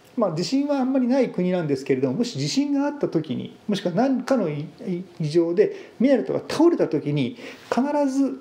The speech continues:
モスク側に倒れるように、建物側に倒れるように、外側ではなくこちら側に、内側に倒れるように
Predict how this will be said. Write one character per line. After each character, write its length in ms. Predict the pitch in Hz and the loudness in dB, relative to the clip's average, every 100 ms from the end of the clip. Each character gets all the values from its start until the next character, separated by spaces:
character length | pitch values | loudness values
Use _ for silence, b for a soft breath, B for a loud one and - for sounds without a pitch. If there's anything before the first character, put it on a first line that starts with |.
| - | -6
モ 320 | 156 151 165 196 | -2 0 2 0
ス 120 | - | 4
ク 120 | 320 | 4
側 200 | 320 302 | 4 0
に 80 | 247 | 2
倒 160 | 240 | 2
れ 100 | 262 | 2
る 120 | 240 139 | 2 -2
よ 40 | |
う 40 | - | -2
に、 80 | - | 0
建 80 | |
物 200 | 285 277 | 2 2
側 160 | 254 254 | 4 2
に 100 | 233 | 2
倒 200 | 196 208 | 4 6
れ 120 | 202 | 6
る 80 | 143 | 4
よ 80 | 127 | -2
う 40 | |
に、 120 | 120 - | -4 -8
外 340 | - 208 285 262 | -2 0 2 2
側 200 | 262 262 | 2 2
で 100 | 233 | 2
は 100 | 185 | 2
な 120 | 180 | 0
く 120 | 151 | -2
こ 180 | - 185 | -2 -2
ち 140 | - | 0
ら 120 | 277 | 2
側 180 | 269 262 | 4 2
に、 80 | 233 | 2
内 260 | 190 - 269 | -2 0 2
側 180 | 285 277 | 2 2
に 80 | |
倒 180 | 240 254 | 4 4
れ 100 | 269 | 2
る 80 | 240 | 0
よ 160 | 214 214 | 0 0
う 40 | |
に 220 | 285 254 | 0 -2